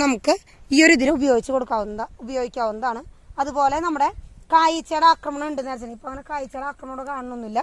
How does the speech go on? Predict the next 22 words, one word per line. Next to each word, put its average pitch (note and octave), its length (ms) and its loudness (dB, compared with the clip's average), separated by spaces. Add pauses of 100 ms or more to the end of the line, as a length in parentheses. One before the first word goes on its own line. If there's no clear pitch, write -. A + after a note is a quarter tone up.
(400)
കായ്ച്ചയുടെ C#4 480 4
ആക്രമണം B3+ 300 -4
ഉണ്ടെന്ന് B3+ 200 -2
വെച്ചിട്ടുണ്ടെങ്കിൽ B3 500 -6
നമുക്ക് C4 280 -4 (680)
മഞ്ഞക്കെണിയോ D#4 640 -4 (160)
അല്ല B3+ 160 -8 (200)
എങ്കിൽ D4 220 -8 (120)
നമ്മളെപ്പോഴും B3 440 -8
പറയുന്നത് A3+ 360 -2
പോലെ B3 180 0
തന്നെ A3+ 140 -4
നമുക്ക് A3 200 -8
ബന്ധിച്ചെടിയൊക്കെ A3+ 600 -6 (400)
അരുത്ത് B3 360 -4
നട്ട് B3+ 220 -4
കൊടുക്കാമെന്ന് A3+ 420 -4
വെച്ചിട്ടുണ്ടെങ്കിൽ G#3 480 -8 (320)
കായ്ച്ചയുടെ A#3 420 -2
ആക്രമണം G#3+ 400 -10
ഇല്ലാതായിരിക്കുന്നതായിട്ട് G#3+ 720 -4
കാണാൻ G#3+ 180 -6